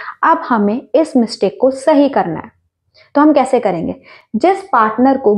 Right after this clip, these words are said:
गलती से ज़्यादा मिल गया तो अब क्या करेंगे? उस partner से हम वापस लेंगे, उस partner के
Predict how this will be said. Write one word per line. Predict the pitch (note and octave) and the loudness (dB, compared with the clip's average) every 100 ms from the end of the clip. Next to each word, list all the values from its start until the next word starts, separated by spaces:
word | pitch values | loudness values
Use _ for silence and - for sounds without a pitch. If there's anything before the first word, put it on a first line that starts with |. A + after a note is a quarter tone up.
| G3+ | 2
गलती | C#4 C#4 C#4 D#4+ | 2 2 2 2
से | D#4+ D#4 | 2 2
ज़्यादा | A#3+ A#3 G#3+ A3 | 2 0 0 2
मिल | A3 F#3 | 0 0
गया | F3 E3 F#3 _ _ _ _ _ | -4 -6 -8 _ _ _ _ _
तो | B3+ | -4
अब | - B3 C4+ | -2 -2 2
क्या | C#4+ | 2
करेंगे? | C4 B3 B3 C4+ C4+ - | 4 4 4 2 -2 -6
उस | E4+ E4+ - | -4 -4 -2
partner | A3 G#3 A#3+ B3+ | -2 0 0 0
से | B3+ | 0
हम | A#3 C4 A3+ | 2 2 2
वापस | - - A#3+ - | 0 0 -2 -2
लेंगे, | C4 A#3+ C4 C4+ _ _ - - - | -2 -2 -4 -8 _ _ -20 -8 -4
उस | D4+ - | -4 0
partner | A#3+ G#3+ - C#4 C#4+ | 0 0 2 2 2
के | B3+ | 0